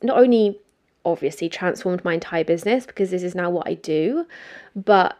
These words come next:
it changed my life as well, single-handedly, because it's through following intuitive messages and guidance and following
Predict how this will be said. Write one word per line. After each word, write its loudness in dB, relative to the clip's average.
it 2
changed 0
my 0
life -6
as 0
well, 0
single-handedly, 0
because 2
it's -4
through 4
following 2
intuitive -2
messages -6
and -10
guidance -2
and -8
following 0